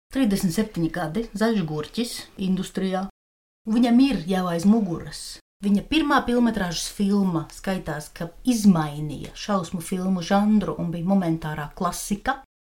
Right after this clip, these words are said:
divtūkstoš astoņpadsmitā gada Hereditary.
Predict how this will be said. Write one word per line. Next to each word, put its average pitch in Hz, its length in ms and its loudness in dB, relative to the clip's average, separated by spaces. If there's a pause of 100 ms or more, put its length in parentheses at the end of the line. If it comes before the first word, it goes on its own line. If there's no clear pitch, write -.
(120)
divtūkstoš 170 400 -8
astoņpadsmitā 165 600 -4
gada 160 320 -6 (220)
Hereditary. 175 720 -2